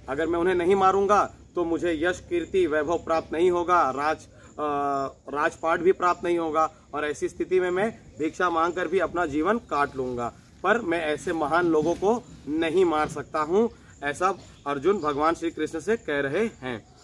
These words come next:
और वहीं वह कह रहा है कि अगर, ऐसा मैंने सुना है बचपन से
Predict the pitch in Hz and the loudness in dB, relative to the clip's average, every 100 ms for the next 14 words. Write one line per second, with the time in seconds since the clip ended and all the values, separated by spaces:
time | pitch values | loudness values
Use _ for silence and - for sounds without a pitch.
0 | - 151 170 151 196 202 190 175 180 165 | -4 0 2 2 2 2 2 0 0 2
1 | 156 160 233 233 - _ 202 202 165 175 | 2 2 -2 -4 -18 _ -2 0 0 0
2 | 196 131 - - 147 151 147 180 180 180 | 0 -2 -12 -14 -8 -6 -4 -2 0 -2
3 | 160 165 196 185 165 - 170 143 147 | -2 0 0 0 -2 -4 -6 -4 -6